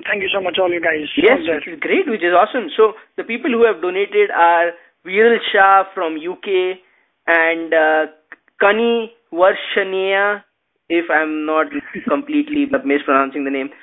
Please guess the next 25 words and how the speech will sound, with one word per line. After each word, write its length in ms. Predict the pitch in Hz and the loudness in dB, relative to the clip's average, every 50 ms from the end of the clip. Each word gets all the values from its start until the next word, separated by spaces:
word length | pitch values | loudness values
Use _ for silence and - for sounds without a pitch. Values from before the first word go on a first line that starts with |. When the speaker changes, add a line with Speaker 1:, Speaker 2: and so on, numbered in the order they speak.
| _ _ _ | _ _ _
Speaker 2:
again 280 | - 151 175 220 240 247 | -2 2 4 4 2 4
from 200 | 254 233 208 196 | 2 0 -2 -2
U 140 | 180 180 175 - | -6 -8 -8 -4
K 120 | 196 190 | -4 -2
has 260 | 180 180 180 165 156 | 0 0 0 0 -2
given 220 | 180 180 180 175 175 | -8 -8 -6 -4 -4
us 100 | 170 170 - | -6 -6 -4
money. 440 | 170 165 160 160 165 165 170 165 170 _ _ _ _ _ _ _ _ _ _ | -4 -4 -2 -2 -4 -6 -8 -8 -12 _ _ _ _ _ _ _ _ _ _
Um, 480 | - 147 147 147 151 151 151 151 151 - _ _ _ _ _ _ | 0 2 4 4 4 2 0 -2 -6 -14 _ _ _ _ _ _
Aarti 420 | - 165 180 214 214 - 254 240 202 | 4 4 4 4 2 0 -2 -4 0
Verma 440 | 175 175 180 196 196 208 208 208 196 196 - | 2 2 2 4 4 4 4 4 2 0 -2
from 260 | 196 185 175 156 - | -4 -4 -4 -2 0
Texas 360 | - 196 208 - - 277 254 - - 202 | 0 0 0 0 -6 -8 -8 -6 -4 -4
has 200 | 190 175 156 151 | -4 -4 -4 -6
given 220 | 160 160 160 156 | -4 -4 -2 -2
us 100 | 156 147 151 - | -4 -6 -6 -8
money. 460 | 160 151 147 151 151 151 151 151 156 _ _ _ _ _ _ _ _ _ 147 | -6 -4 -4 -2 -2 -6 -6 -10 -14 _ _ _ _ _ _ _ _ _ 0
Devender 520 | 143 175 180 196 214 214 214 202 214 208 185 - | 2 4 4 4 4 2 2 2 2 2 0 -2
Thareja 580 | - 185 170 180 196 220 196 202 202 196 190 - | -4 -4 -2 0 0 0 2 2 2 2 2 0
from 200 | 196 190 175 175 | 0 -2 0 0
Ontario, 520 | 165 156 156 156 196 190 202 214 214 202 185 - | -2 -4 -2 0 2 2 2 2 0 -4 -4 0
Canada 440 | 190 165 165 196 233 208 214 190 185 | 0 0 2 2 2 2 2 2 2
has 260 | 185 180 170 170 160 | 2 0 -2 -4 -6
given 220 | 151 156 160 165 165 | -6 -6 -4 -4 -4
us 80 | 165 | -6